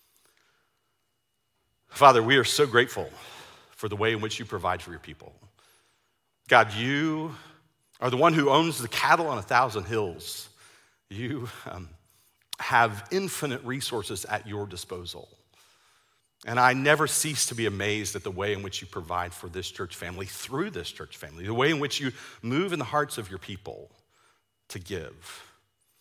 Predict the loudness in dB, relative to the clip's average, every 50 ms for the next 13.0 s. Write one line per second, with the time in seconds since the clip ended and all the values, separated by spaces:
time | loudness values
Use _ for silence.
0 | _ _ _ _ -14 -10 -8 -8 -6 -2 0 0 0 0 0 -2 -2 -4 -4 -4
1 | -4 -6 -6 -6 -6 -8 -10 -10 -6 -4 -2 -2 -2 -4 -6 -10 -12 -14 -18 -20
2 | _ _ _ _ _ _ _ _ _ _ _ -12 -8 -4 -2 -2 0 -2 -2 -4
3 | -8 -10 -12 -8 -4 -4 -4 -4 -4 -8 -10 -10 -10 -10 -10 -10 -10 -10 -8 -8
4 | -8 -8 -10 -12 -12 -14 -14 -14 -16 -16 -16 -16 -16 -16 -18 -18 -20 -20 -20 -18
5 | -14 -10 -8 -8 -8 -8 -12 -14 -16 -14 -14 -14 -16 -18 _ -20 -16 -12 -12 -12
6 | -12 -12 -14 -18 -20 -20 -20 -20 _ _ _ _ _ _ -16 -14 -14 -14 -14 -18
7 | -20 -20 -20 _ -20 -20 -14 -12 -10 -10 -10 -10 -12 -14 -16 -20 -20 _ _ _
8 | _ _ _ _ _ _ _ _ _ _ -2 4 8 8 8 8 8 6 6 6
9 | 6 6 2 0 4 6 6 6 6 4 0 -2 -4 -4 -4 -4 -4 -6 -6 -4
10 | -4 -2 -2 -2 -4 -4 -4 -4 -4 -4 -6 -6 -6 -8 -8 -8 -10 -14 -14 -14
11 | -14 -14 -14 -14 -12 -12 -12 -10 -10 -12 -12 -12 -12 -14 -14 -14 -16 -10 -8 -6
12 | -4 -4 -2 -2 -2 0 0 0 0 0 -4 -4 -2 -2 -2 -2 -4 -8 -18